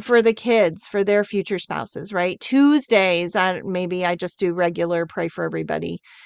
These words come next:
you know, but Thursdays, maybe I go down through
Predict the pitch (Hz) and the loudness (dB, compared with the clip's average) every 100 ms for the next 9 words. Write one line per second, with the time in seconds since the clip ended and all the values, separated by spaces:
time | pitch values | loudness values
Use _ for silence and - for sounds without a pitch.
0 | - - 185 190 185 175 - - 208 196 | -12 -4 -2 0 2 0 -2 -2 2 4
1 | 214 220 247 202 196 190 196 185 185 185 | 4 2 2 2 0 -2 0 0 -2 -2
2 | 170 175 - 175 165 | -2 -4 -6 -8 -8